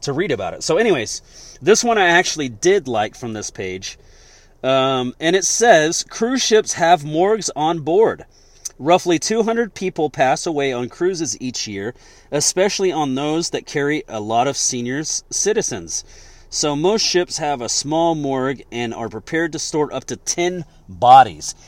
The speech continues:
And that's fascinating to me only for the fact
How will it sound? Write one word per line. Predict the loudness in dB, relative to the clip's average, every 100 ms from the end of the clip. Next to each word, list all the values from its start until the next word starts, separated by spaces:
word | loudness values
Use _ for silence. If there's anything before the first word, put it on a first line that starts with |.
| -12 -2
And | 0 2
that's | 2 2 -2 -6 -8 _
fascinating | -8 4 6 6 4 -2 -2 -2 -4
to | -2
me | 0 0 -2 -10 -20 _ -20 -20 -20 -12 0
only | 2 2 0
for | 0 -4
the | -4
fact | -4 0 0 0 -6